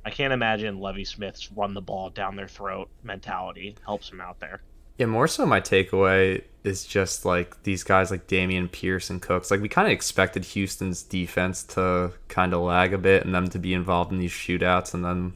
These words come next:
Speaker 2: their fantasy
Speaker 1: Yeah.
Speaker 2: guys have a little more value, and I'm just not sure if that's the case kinda moving forward.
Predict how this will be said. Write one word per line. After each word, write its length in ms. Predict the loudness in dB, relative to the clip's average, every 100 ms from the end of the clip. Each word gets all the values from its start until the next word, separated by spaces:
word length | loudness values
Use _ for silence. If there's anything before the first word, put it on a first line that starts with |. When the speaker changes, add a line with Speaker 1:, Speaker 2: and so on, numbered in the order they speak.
| -6
Speaker 2:
their 100 | -4
fantasy 400 | 0 0 2 0
Speaker 1:
Yeah. 60 | 4
Speaker 2:
guys 240 | 6 6
have 120 | 2 0
a 40 |
little 180 | 0 0
more 200 | 0 0
value, 420 | 2 2 4 2
and 80 | 0
I'm 80 | -4
just 220 | -6 -6
not 220 | -2 -2
sure 200 | -2 0
if 140 | 0 0
that's 240 | -4 -4
the 100 | -10
case 360 | -8 -4 -4 -6
kinda 240 | -6 -4
moving 320 | -4 -4 -6
forward. 480 | -6 -2 0 0 -4